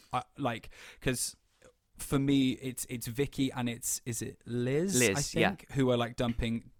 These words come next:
Speaker 1: um, you know, in the, in the dumpster, moving it up and all of that. I, I think it's a bit of a shame that it's Vicky, or that Vicky never kind of makes it back to the house before being killed, because she's such an interesting character,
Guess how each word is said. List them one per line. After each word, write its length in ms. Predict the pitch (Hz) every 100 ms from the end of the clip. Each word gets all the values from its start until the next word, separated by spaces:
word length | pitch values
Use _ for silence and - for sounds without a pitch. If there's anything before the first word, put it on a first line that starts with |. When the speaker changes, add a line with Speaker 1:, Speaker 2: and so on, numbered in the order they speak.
| -
Speaker 1:
um, 520 | 113 110 107 107 107 - _ -
you 120 | 123
know, 100 | 107 107
in 140 | 123
the, 160 | 120 117
in 60 |
the 80 | 120
dumpster, 420 | 117 113 - 110
moving 300 | 110 110 110
it 120 | 104 101
up 220 | 104 110
and 80 | 101
all 80 |
of 100 | 98 104
that. 180 | 98 - - - - -
I, 100 | - - -
I 100 | 139
think 200 | 156 160
it's 100 | -
a 60 |
bit 120 | 147 160
of 100 | 160
a 20 |
shame 360 | - 165 151 143
that 100 | 131
it's 140 | 135
Vicky, 420 | 120 131 - 120
or 160 | 123 120
that 100 | 113
Vicky 440 | 113 127 127 131
never 280 | 127 123 123
kind 240 | - 123 117
of 120 | 113
makes 340 | 117 113 -
it 140 | 107 117
back 180 | 110 -
to 120 | 113
the 80 | 113 113
house 240 | 113 -
before 320 | 113 - 107
being 260 | 101 104 98
killed, 440 | - 110 95 95
because 260 | 110 - 127
she's 220 | - 175
such 220 | 170 143
an 60 | 135
interesting 600 | 131 120 120 117 - 110
character, 640 | - 107 107 - 101 98